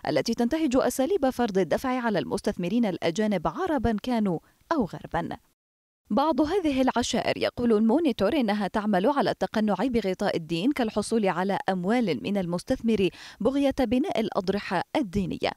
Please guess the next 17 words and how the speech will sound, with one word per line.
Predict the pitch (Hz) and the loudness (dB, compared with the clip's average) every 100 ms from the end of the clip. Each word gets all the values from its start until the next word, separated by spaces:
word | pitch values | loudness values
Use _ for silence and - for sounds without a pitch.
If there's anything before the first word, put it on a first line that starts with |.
| _ _ - | _ _ -4
البعض | 185 202 185 | 0 2 2
الآخر | 180 - - 226 | 2 0 0 0
منها | 202 240 285 | 2 2 4
يدعي | 359 226 190 190 | 4 2 2 0
امتلاك | 185 214 208 - | 0 2 2 0
أراضٍ | 202 190 185 202 | 0 2 2 4
مهجورة | 277 277 233 233 151 - | 4 4 4 4 4 0
من | 185 | 0
الدولة | 190 175 254 175 294 - - 214 | 0 2 2 2 0 -4 -8 -2
بحجة | 311 403 294 285 | 2 2 2 2
إجبار | 226 170 170 208 | 2 2 2 2
المستثمر | 180 147 - 226 220 240 | 2 0 0 0 2 4
على | 262 160 | 2 2
الدفع | 139 202 214 277 | 0 0 2 4
مقابل | 165 - 214 190 170 | 4 0 0 2 2
تسهيل | 175 - 285 247 | 0 0 0 2
عمله | 156 156 98 202 | 2 0 0 0